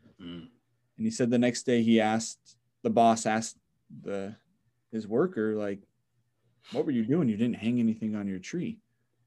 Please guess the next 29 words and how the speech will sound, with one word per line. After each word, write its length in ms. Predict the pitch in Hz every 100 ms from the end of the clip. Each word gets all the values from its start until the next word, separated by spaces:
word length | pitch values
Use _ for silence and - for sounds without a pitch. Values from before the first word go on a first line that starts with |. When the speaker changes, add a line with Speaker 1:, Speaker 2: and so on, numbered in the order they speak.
| _ _ _ _ -
Speaker 2:
And 100 | -
he 80 |
was 180 | 196 196
like, 200 | 92 - _ _ _ _ -
"My 180 | - 110
family 380 | 113 131 135 120
doesn't 320 | 113 110 101
deserve 520 | 101 95 123 127 110
my 200 | 110 104
problems, 760 | 98 113 113 110 104 98 98 107
my 200 | 101 95
sorrows. 640 | - 123 123 110 107 104 -
I 220 | 117 127
took 340 | 131 - 143
them 240 | 139 120 117
off 340 | 120 117 117
and 100 | 101
hung 280 | 107 127 127
them 220 | 120 113
on 180 | 107 113
the 80 | 117
tree 280 | 98 95 117
Speaker 1:
Mm. 60 |
Speaker 2:
before 440 | 104 - - 127 113
I 80 | 107
walked 340 | 110 104 104
into 160 | 98 92
my 180 | 90
house 600 | 90 95 95 85 - -